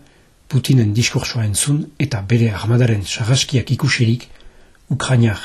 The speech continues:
erresistentzia armatuari medioak ukatzea. Horako kasuetan, oberena da zapalkuntza zuzenki jasaten dutenak entzutea. Ez zelenki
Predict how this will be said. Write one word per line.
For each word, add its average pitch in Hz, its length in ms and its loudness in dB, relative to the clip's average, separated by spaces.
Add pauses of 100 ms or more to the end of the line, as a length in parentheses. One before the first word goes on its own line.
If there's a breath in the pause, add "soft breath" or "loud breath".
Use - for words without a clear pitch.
(140)
erresistentzia 120 800 -2 (180)
armatuari 117 640 0 (400 soft breath)
medioak 113 560 2 (100)
ukatzea. - 540 -4 (1600 soft breath)
Horako 113 260 0
kasuetan, 139 560 0 (640 loud breath)
oberena 117 400 2
da 120 140 0
zapalkuntza 117 680 -2
zuzenki 127 540 -2
jasaten 120 460 0
dutenak 110 480 -2 (200)
entzutea. 117 540 -6 (1400 loud breath)
Ez - 300 -2
zelenki 127 600 2